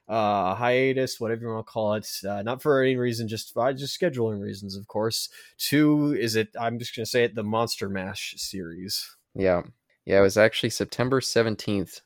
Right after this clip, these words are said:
Speaker 2: twenty twenty-two, when we last recorded, and now it's June twelfth, twenty twenty-three.
Speaker 1: Hot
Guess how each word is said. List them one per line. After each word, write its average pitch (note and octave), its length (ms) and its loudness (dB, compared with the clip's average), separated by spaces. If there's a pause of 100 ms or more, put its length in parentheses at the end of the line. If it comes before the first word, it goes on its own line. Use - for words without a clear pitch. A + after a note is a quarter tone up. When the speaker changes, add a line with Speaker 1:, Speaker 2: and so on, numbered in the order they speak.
Speaker 2:
twenty G2 260 -4
twenty-two, F#2+ 460 -2
when E2 100 -2
we D#2+ 80 -2
last D#2 280 -2
recorded, D2+ 360 -4
and D2 80 -4
now F2 160 0
it's E2 160 -6
June F#2+ 240 -4
twelfth, - 500 0 (140)
twenty F2+ 220 -10
twenty-three. D#2+ 580 -8 (480)
Speaker 1:
Hot A#2+ 420 -2